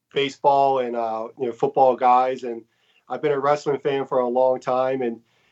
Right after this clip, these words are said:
uh, I P O Sports Marketing put together this event called Baltimore Celeb Fest, and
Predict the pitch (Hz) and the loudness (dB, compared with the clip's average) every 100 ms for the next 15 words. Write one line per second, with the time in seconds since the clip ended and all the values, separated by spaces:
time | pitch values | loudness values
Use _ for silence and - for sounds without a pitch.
0 | _ 120 117 117 117 - _ 143 165 170 | _ -4 -2 0 -2 -6 _ 0 0 0
1 | 170 160 151 151 - 156 151 156 143 147 | 0 2 2 0 0 0 0 -2 2 2
2 | 147 117 113 135 - 120 131 127 123 120 | 0 -4 -4 -10 -8 0 0 0 -2 -2
3 | 120 - 117 131 131 135 127 117 117 120 | -4 -6 -2 2 2 2 -2 0 0 0
4 | 127 123 - 123 127 127 131 127 131 - | 0 -4 -6 -4 -4 -2 0 0 0 -4
5 | 117 107 | -4 -4